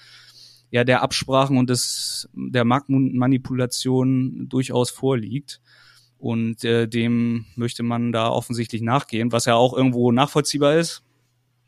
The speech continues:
ähm, weil es zu Anfangs auch in den Medien zumindest so dargestellt wurde. Ähm,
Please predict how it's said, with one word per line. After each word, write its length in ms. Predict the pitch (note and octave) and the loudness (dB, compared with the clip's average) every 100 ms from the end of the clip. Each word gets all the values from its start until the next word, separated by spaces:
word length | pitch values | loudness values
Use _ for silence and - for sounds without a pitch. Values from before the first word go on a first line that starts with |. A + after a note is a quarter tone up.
| - - - | -20 -20 -8
ähm, 440 | A#2+ A#2 A2+ A#2 A2+ - - - | -2 0 0 -2 -4 -14 -20 -8
weil 180 | - B2 | 0 4
es 280 | B2+ B2 - _ _ _ _ - | 4 2 -6 _ _ _ _ -4
zu 160 | C#3 | 0
Anfangs 400 | A#2+ D3 D3+ C#3+ | 2 4 4 4
auch 260 | A#2+ C#3+ D3 | 4 4 4
in 80 | C3+ | 4
den 140 | C3 | 6
Medien 320 | C3+ C#3 C#3 | 6 4 4
zumindest 400 | C3+ C3 C3 C3 | 2 2 2 2
so 100 | C3 | 0
dargestellt 680 | B2+ B2+ C#3 - A2+ G#2 - | 2 2 2 -2 -4 -4 -4
wurde. 420 | G#2 G#2+ A#2+ C3 _ - - - - _ - | -4 -2 -2 -4 _ -20 -20 -20 -20 _ -8
Ähm, 480 | A#2+ A2+ A2 A2 | -4 -2 -4 -6